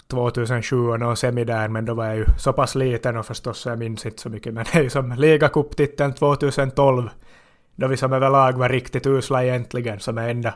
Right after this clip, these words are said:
titeln jag hade vunnit i mitt supporterskap före det. Och mediokra tabellplaceringar år ut och år in där innan.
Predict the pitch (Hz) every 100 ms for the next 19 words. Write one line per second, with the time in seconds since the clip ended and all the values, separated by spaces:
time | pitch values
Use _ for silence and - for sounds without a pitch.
0 | - _ _ _ _ _ _ - 165 156
1 | - 151 143 147 143 131 131 120 117 113
2 | - - 123 139 127 - 120 - 123 107
3 | - - - _ _ _ _ _ _ -
4 | 143 127 123 123 104 - - - _ _
5 | _ _ _ _ _ _ _ - 139 147
6 | 143 139 135 135 - - - - - -
7 | 139 135 123 135 127 139 127 127 123 123
8 | 135 131 131 127 127 127 123 123 123 117
9 | 120 113 104 - - _ _ _ _ _
10 | _ _ _ - 156 127 120 113